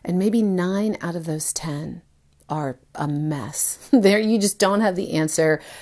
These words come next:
You know, you, they make you feel like crap. But let's say there's just one, one little sliver, one of the ten pieces that's okay. It doesn't suck. Maybe it's not amazing, but it doesn't suck.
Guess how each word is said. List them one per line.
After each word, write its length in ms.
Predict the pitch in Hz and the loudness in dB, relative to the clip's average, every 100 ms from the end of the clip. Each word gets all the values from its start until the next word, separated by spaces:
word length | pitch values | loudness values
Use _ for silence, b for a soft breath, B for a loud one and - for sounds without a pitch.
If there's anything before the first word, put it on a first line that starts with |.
| B | B
You 180 | 208 202 | 4 8
know, 160 | 175 | 8
you, 180 | 175 175 | 8 4
they 160 | 170 165 | 2 2
make 360 | 185 214 214 | 2 0 0
you 60 | 180 | -2
feel 220 | 175 156 | 2 2
like 220 | 147 147 | 2 -2
crap. 480 | - 131 131 135 - _ _ _ _ B B B - | -4 -4 -4 -10 -14 _ _ _ _ B B B 2
But 200 | 214 226 | 2 2
let's 180 | 311 | 0
say 160 | - 427 | 2 2
there's 220 | 311 220 | 2 -2
just 220 | 196 - | -4 -4
one, 800 | 165 165 190 247 269 277 277 269 - | -4 -4 0 2 6 6 6 2 -6
one 300 | - 285 370 | 0 0 2
little 160 | 370 330 | 0 0
sliver, 520 | - 247 233 - 185 _ _ _ - | 0 2 2 0 -10 _ _ _ -8
one 380 | 190 226 311 | 0 2 4
of 120 | 349 285 | 4 0
the 80 | |
ten 280 | 277 233 220 | -4 -4 -4
pieces 680 | 208 202 202 - - - - _ | -4 -4 -2 -4 -6 -10 -12 _
that's 380 | - 214 - - _ _ _ | -6 -6 -4 -8 _ _ _
okay. 420 | 359 370 494 453 - _ _ _ _ _ _ - | 0 2 -2 -4 -8 _ _ _ _ _ _ -4
It 100 | 269 | 4
doesn't 300 | 302 320 311 | 4 6 2
suck. 480 | 339 262 - - - _ _ _ - | 2 -2 -6 -16 -20 _ _ _ 0
Maybe 200 | 165 226 | 2 2
it's 120 | - | 2
not 220 | 214 - 185 | 0 0 -2
amazing, 600 | 180 294 294 135 180 185 _ - | 0 0 0 0 -2 -8 _ 2
but 140 | 214 | 4
it 100 | 202 | 6
doesn't 240 | 180 165 | 4 2
suck. 420 | - - - - | 0 -2 -6 -18